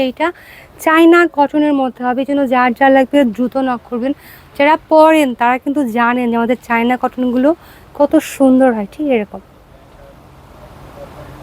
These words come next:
সেকেন্ড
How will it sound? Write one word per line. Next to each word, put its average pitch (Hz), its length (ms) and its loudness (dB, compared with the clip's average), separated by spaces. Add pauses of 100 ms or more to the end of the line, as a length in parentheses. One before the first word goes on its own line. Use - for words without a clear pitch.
(2250)
সেকেন্ড 339 300 4